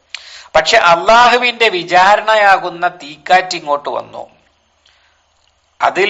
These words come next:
അള്ളാഹുവിന്റെ ശിക്ഷയാകുന്ന നരകവുമുണ്ട്. ആ വിചാരണയുടെ മുമ്പിൽ പിടിച്ചു നിൽക്കാൻ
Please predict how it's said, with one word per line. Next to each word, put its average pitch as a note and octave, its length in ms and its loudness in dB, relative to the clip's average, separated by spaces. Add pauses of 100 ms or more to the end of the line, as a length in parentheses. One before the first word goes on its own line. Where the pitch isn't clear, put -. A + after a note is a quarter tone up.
അള്ളാഹുവിന്റെ F#3 800 0 (100)
ശിക്ഷയാകുന്ന F3 760 0 (120)
നരകവുമുണ്ട്. C3+ 760 -4 (260)
ആ F#3 40 2 (600)
വിചാരണയുടെ G#3 840 2
മുമ്പിൽ D#3+ 380 -12
പിടിച്ചു D3+ 440 -14
നിൽക്കാൻ E3 360 -4